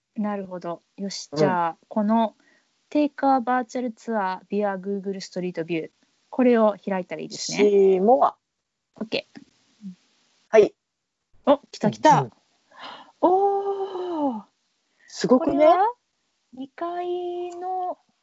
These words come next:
Speaker 1: とか、吹き抜けの、あのー、
Speaker 2: うん。
Speaker 1: 構造になってて、周りに回廊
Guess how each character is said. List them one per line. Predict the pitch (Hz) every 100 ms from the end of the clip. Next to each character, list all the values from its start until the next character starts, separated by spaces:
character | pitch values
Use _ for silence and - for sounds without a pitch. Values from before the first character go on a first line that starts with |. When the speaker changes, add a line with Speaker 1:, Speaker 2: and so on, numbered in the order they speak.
| _ -
Speaker 1:
と |
か、 | 247
吹 | - 349
き | 403
抜 | 403
け | 392 381
の、 | 370 392 269 180 -
あ | 208 208
の | 196 190 185 180 180
ー、 | 202
Speaker 2:
う | 165
ん。 |
Speaker 1:
構 | 240 226
造 | 214 220
に | 214 208
な | 214
っ | 208
て | 190
て、 | -
周 | 294 277 277
り | 277
に | 269
回 | 254 269 254 254
廊 | 247 240 233 226